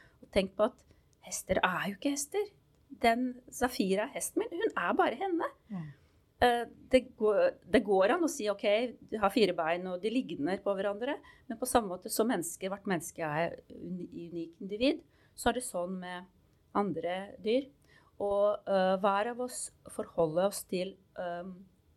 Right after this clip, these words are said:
Speaker 1: de kontekstene vi lever i, og vi forholder oss umiddelbart ved våre sanser og kropper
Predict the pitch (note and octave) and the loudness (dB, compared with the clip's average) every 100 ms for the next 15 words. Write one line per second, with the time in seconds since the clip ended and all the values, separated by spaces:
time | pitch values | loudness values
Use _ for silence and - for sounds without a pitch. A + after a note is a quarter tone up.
0 | _ _ _ _ _ - F#3+ - F#3+ F#3+ | _ _ _ _ _ -10 -10 -10 -12 -10
1 | E3+ F3 - - A#3 G#3 F#3+ E3+ F3+ G3 | -12 -10 -10 -8 -8 -8 -4 -2 0 0
2 | E4+ - _ _ _ _ _ _ _ _ | -2 -4 _ _ _ _ _ _ _ _
3 | _ _ F#3 F#3 G3+ - _ G#3+ A3 - | _ _ -8 -8 -12 -20 _ -4 -4 2
4 | F3 D#3 G#3 - F#3+ E3 D#3+ A#3 F3+ A#3 | 2 2 -2 -2 0 0 0 -2 0 0
5 | - - F#3+ F3 E3+ - A3+ F#3 - - | -2 -8 -4 -4 -4 -6 -4 -4 -4 0
6 | - C#4 - - - - - - A#3+ A#3 | 6 6 4 -12 -20 -8 -4 4 4 4
7 | - - F#4 | 2 6 6